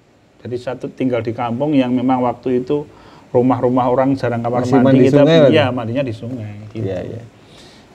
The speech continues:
Speaker 1: Jadi memang zikir, karena memang jin itu punya kebiasaan yang tidak baik, dia suka mencelakakan manusia.
Speaker 2: Hmm.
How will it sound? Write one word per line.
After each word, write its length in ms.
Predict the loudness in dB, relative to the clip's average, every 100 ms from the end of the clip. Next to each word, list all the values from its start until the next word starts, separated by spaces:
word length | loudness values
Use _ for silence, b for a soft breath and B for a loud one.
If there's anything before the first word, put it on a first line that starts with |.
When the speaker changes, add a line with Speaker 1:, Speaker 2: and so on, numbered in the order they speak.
| -20 -20 -8
Speaker 1:
Jadi 260 | -2 2 2 0 -2
memang 480 | 0 2 2 -2 -8 -16 -20 _ _ _
zikir, 500 | -4 2 4 4 2
karena 260 | 2 0 0
memang 400 | 0 0 -2 -4
jin 240 | 0 0
itu 180 | 0 -8
punya 280 | -8 -8 -8
kebiasaan 600 | -8 -4 -2 -2 -4 -6
yang 160 | -4 -2
tidak 280 | -2 -4 -4
baik, 280 | -6 -6
dia 140 | -2 -2
suka 220 | -2 -6
mencelakakan 500 | -4 -4 -6 -6 -4
manusia. 440 | -4 -6 -8 -10 -10
Speaker 2:
Hmm. 280 | -6 -2